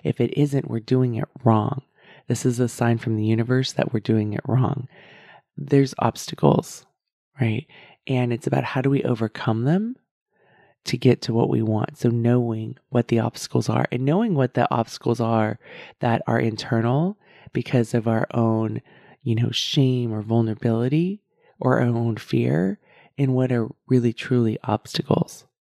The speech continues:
and figuring out what the solution is. Then the next thing is we commit to the best case scenario. And I mean commit, where you're like, "Okay, I'm committing.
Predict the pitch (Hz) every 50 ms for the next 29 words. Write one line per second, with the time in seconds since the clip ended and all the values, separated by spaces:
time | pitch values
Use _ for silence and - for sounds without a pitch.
0 | _ _ _ _ _ _ _ _ _ _ _ _ - 127 117 117 - - 135 135
1 | 123 123 120 113 110 113 110 110 123 135 - - 120 120 113 - - 110 - -
2 | 120 117 107 107 113 110 - - - 117 120 - - - - - - _ _ _
3 | _ _ _ _ _ _ _ _ _ _ _ _ _ _ _ _ _ _ _ _
4 | _ _ _ _ _ _ _ _ _ _ _ _ _ _ _ _ _ _ _ _
5 | _ _ _ _ _ _ 185 180 180 180 175 165 165 175 190 214 214 - - -
6 | 180 156 147 135 123 120 117 113 113 110 - - - - - 147 131 - - 160
7 | 151 151 160 190 226 240 - - - - - - - - 156 147 139 - 139 123
8 | 120 - - - 127 120 - - 127 123 117 113 - - - - - 139 131 123
9 | - - 151 156 156 156 160 156 135 - - - - - 127 123 123 127 127 123
10 | - - - - - - - _ _ _ 131 127 123 131 127 123 120 117 - -
11 | 143 156 151 - 170 147 - - 127 139 151 - - 170 180 190 196 180 160 147
12 | 143 147